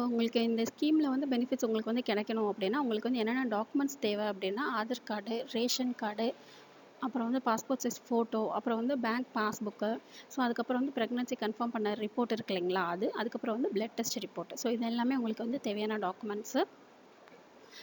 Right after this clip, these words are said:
So, இது வந்து ரிஜிஸ்டர் பண்றது நீங்களே வந்து செல்ஃபா ரிஜிஸ்டர் பண்ணணும் அப்படின்னா, இந்த ஆன்லைன் வெப்சைட்ல நீங்க வந்து ரிஜிஸ்டர் பண்ணலாம்.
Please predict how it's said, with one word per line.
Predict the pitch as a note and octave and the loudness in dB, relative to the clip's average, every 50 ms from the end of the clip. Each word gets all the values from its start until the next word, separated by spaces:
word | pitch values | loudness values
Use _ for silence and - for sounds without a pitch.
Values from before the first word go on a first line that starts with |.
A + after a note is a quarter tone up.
| - - | -8 0
So, | - C4 B3+ | 4 4 6
இது | A#3+ B3 C4 | 6 4 2
வந்து | C#4+ D4 C4+ B3 | 2 2 2 2
ரிஜிஸ்டர் | B3 B3 - - D4 - | 0 0 0 -2 0 0
பண்றது | C4+ B3+ A#3 B3 B3+ C4+ B3 | 0 0 2 2 2 2 2
நீங்களே | A#3+ B3 B3+ C4 C4 B3+ A#3+ | 2 2 4 4 4 4 2
வந்து | C4+ D4+ - B3 | 0 0 0 0
செல்ஃபா | B3 A#3+ B3 - C#4+ C#4 C4 | 0 0 2 0 0 2 2
ரிஜிஸ்டர் | B3 A#3 - - B3 - - | 2 0 0 -2 0 0 0
பண்ணணும் | G#3+ G#3+ A3 A3 A#3 A3 | 0 0 0 0 -2 -2
அப்படின்னா, | G#3 G3 G3+ A#3+ D4 C#4+ B3 A#3+ | -2 0 0 0 0 2 2 4
இந்த | C4 C#4 C#4+ D4 B3+ A3+ A3+ | 4 4 4 4 2 2 2
ஆன்லைன் | A#3 A#3+ B3+ C4 B3 A3 G#3 | 2 0 0 0 0 0 -2
வெப்சைட்ல | G#3 - A#3 G#3+ - C4 D#4 C#4+ | 0 -2 -2 0 0 0 0 0
நீங்க | B3 A3+ A3+ A3+ | 0 0 -2 0
வந்து | A3+ A3+ A3 A#3+ | 0 0 0 0
ரிஜிஸ்டர் | A#3 - - A#3+ - - | -2 -2 -2 -2 -2 -2
பண்ணலாம். | G#3 G3+ G#3+ B3 D#4+ - | -4 -4 -4 -4 -6 -6